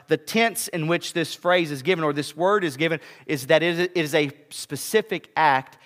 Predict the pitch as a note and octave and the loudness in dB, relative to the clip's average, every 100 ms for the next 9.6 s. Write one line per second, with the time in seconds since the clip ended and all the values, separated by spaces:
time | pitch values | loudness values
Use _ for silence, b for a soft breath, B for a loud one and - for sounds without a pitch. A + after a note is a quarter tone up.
0 | b b C#3+ B2 D3 F#3 G3 - - - | b b -2 -2 0 2 0 -4 -12 -8
1 | D#3 D3 - C#3+ D3 E3+ D3 C#3+ D3+ - | -6 -6 -6 0 4 4 4 2 -2 -10
2 | _ _ E3+ F#3+ - - - G2 - _ | _ _ -4 -4 -6 -16 -14 -16 -18 _
3 | _ _ _ _ _ - D#3+ E3+ F3 E3+ | _ _ _ _ _ 2 4 6 4 0
4 | - F3 E3+ F3 F#3 D3 C#3+ - E3 - | 0 2 2 0 -2 0 0 2 -2 0
5 | D#3+ C3+ C3+ - B B - F3 E3 D3+ | -2 0 -2 -2 B B -10 -6 -4 -2
6 | E3+ D#3+ C#3 D#3 D3+ F3+ E3 C3+ A#2+ A#2 | -2 0 2 2 0 -4 -6 -4 -6 -6
7 | A#2 A#2 A2 D3 D3 - C#3+ G2 - C#3+ | -8 -10 -2 2 2 0 -8 -10 -6 -2
8 | D3+ D3+ D#3 D3+ D3 C3 C3+ C3+ D3 C#3+ | -2 -2 -8 -4 -2 -2 -2 -2 -2 -2
9 | C#3+ - C#3+ D3 - B2 | -4 -4 -2 -2 -2 -8